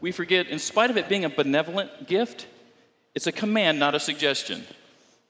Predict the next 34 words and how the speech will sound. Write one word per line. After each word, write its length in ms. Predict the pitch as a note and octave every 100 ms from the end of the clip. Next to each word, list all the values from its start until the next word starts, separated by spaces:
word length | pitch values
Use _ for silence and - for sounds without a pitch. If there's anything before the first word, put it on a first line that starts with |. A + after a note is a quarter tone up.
| _
It's 140 | - B2
one 120 | C3+
of 80 | C#3
the 40 |
big 220 | D3+ E3
ten. 380 | - F3 G#2+ F2 - - - - - - _ _
Now, 280 | - D3+ C3+ -
what 200 | D#3+ F3
that 180 | G#3 G3
tells 340 | - A#3 A#3
me, 140 | E3+ C#3+
since 320 | - E3+ -
we 80 | E3+
can 160 | E3
make 280 | E3 D3+ -
clear 360 | - A#3 C#4 C4+
case 720 | - C#3 A2 - - - -
that 140 | C#3+ F3+
this 160 | -
is 80 | C#3+
a 80 | C3
gift 340 | - G#3 A#3
from 220 | - D#3+
God, 420 | A#2+ A2 G#2 A2+ - - - - _ _ _ _ _ _ _
God 240 | F#3 F#3+
realizes 640 | F#3 F#3 D3 B2 C3+ C#3 - -
our 140 | D#3+ D#3+
ability 440 | C3 F3 E3+ E3+
to 80 | C3
forget 560 | - A#2+ D3+ C3 C3+ - - - - -
and 120 | A#2+
to 60 | B2
be 140 | C#3
distracted. 680 | C#3 - D#3+ D3+ - A2+